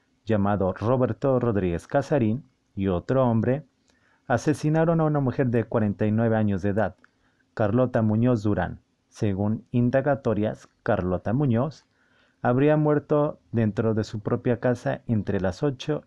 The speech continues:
y catorce horas, debido a un choque hipovolémico, producto de noventa y un puñaladas en el torso.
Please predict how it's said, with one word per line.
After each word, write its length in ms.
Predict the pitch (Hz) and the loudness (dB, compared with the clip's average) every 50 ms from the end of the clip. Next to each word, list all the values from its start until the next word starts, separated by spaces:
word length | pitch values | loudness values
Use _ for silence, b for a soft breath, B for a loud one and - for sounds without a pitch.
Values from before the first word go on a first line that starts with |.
| _ | _
y 140 | _ 117 104 101 | _ -4 -4 -2
catorce 500 | - - 98 - 107 95 92 - - 92 | -2 -4 -2 -2 -4 -4 -4 -6 -6 -6
horas, 400 | 87 85 85 85 - - _ _ _ _ | -6 -6 -8 -12 -16 -20 _ _ _ _
debido 680 | - 120 107 120 107 104 139 147 135 147 143 143 - 135 | -8 -2 0 0 2 4 2 2 4 2 2 0 0 0
a 100 | 117 110 | 0 0
un 220 | 107 104 98 92 | 0 -2 -4 -6
choque 520 | - - 151 147 139 - 151 143 - - _ _ | -4 -2 -2 -2 0 0 -2 -2 -2 -6 _ _
hipovolémico, 1200 | - 131 127 123 - 139 131 123 127 127 123 117 113 113 113 104 95 87 78 - _ - - - _ _ _ _ _ _ _ _ _ - | -4 -4 -4 -2 -2 -2 -2 0 2 2 2 2 2 2 2 0 0 -2 -4 -8 _ -16 -18 -18 _ _ _ _ _ _ _ _ _ -2
producto 500 | 120 113 110 120 131 123 127 - 147 139 | 0 2 2 2 0 0 0 0 0 2
de 160 | 120 120 110 | 2 2 2
noventa 420 | 107 104 101 101 98 90 - 101 | 2 0 0 0 -2 -2 0 0
y 100 | 101 107 | 2 2
un 140 | 113 110 101 | 2 0 -2
puñaladas 720 | - - 110 98 98 104 117 135 143 139 147 143 135 - - | -2 -2 -2 0 0 0 2 2 2 2 2 0 -2 -2 -4
en 80 | 107 | -2
el 180 | 95 92 82 - | -2 -2 -4 -6
torso. 380 | - 107 95 - - - - | -4 -4 -6 -6 -6 -12 -20